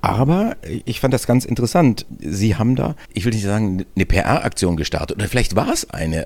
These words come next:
Haben am Wacken mit Strom versorgt mit ihren, äh, Smart Fuel Cells. Erzählen Sie was darüber.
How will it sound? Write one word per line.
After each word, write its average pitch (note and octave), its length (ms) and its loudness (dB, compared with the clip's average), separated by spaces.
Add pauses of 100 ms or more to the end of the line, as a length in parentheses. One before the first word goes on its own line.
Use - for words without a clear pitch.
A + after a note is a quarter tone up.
Haben G2+ 240 0
am F#2+ 200 0
Wacken D#3 440 0 (220)
mit G2 220 -4
Strom C3 320 2
versorgt C#3 600 -2
mit A#2 180 -2
ihren, C2+ 460 -2
äh, C#2 240 -4
Smart - 540 -6
Fuel - 200 -2
Cells. - 280 -6
Erzählen - 260 0
Sie - 80 0
was - 140 -6
darüber. - 300 -8